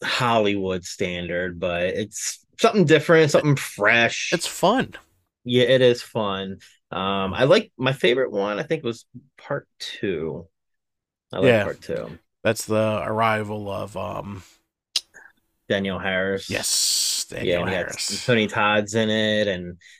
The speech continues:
Speaker 1: that's where they had, like, the swat team or something going after him, like the mercenaries, right?
Speaker 2: Yeah,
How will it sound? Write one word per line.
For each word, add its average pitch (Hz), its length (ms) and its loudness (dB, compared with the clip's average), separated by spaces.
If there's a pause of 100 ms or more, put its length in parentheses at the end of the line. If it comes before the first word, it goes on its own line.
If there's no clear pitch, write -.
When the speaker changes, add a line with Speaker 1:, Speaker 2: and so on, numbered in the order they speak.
Speaker 1:
that's - 120 0
where 185 80 6
they 170 80 8
had, 139 180 4
like, 120 140 4
the 104 120 -4
swat 117 400 -2
team 98 300 -8
or 95 80 -6
something 98 360 -8
going 98 240 -2
after 98 200 -4
him, 101 80 -2
like 95 80 -4
the 101 60 -4
mercenaries, 90 760 -4
right? 104 300 2
Speaker 2:
Yeah, 110 340 -2